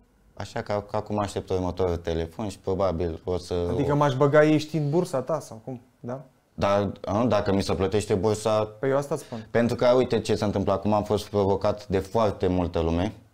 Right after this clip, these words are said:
Speaker 1: și sportivi, și oameni cunoscuți, și necunoscuți. De foarte multă lume am fost provocat, pentru că așa se întâmplă când,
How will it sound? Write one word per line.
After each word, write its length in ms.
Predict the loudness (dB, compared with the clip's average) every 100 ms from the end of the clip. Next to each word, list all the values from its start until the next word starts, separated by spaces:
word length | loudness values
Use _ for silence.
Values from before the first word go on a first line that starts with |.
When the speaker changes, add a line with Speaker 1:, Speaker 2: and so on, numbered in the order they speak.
| _ _ _ _ _
Speaker 1:
și 160 | -4 -4
sportivi, 680 | 0 0 0 0 0 -2 -16 _ _ _ _
și 140 | -4 0
oameni 320 | 2 2 0
cunoscuți, 500 | -2 -4 -4 -8 -8
și 160 | -6 -2
necunoscuți. 680 | -2 -2 -4 -4 -8 -6
De 80 | -4
foarte 440 | -2 0 0 2 0
multă 260 | 0 -2
lume 160 | -2 -2
am 80 | -2
fost 180 | -6
provocat, 420 | -4 -4 -2 -2 -2
pentru 220 | -6 -2
că 60 |
așa 200 | -4 -2
se 100 | -4
întâmplă 340 | -4 -4 -4 -4
când, 320 | -4 -4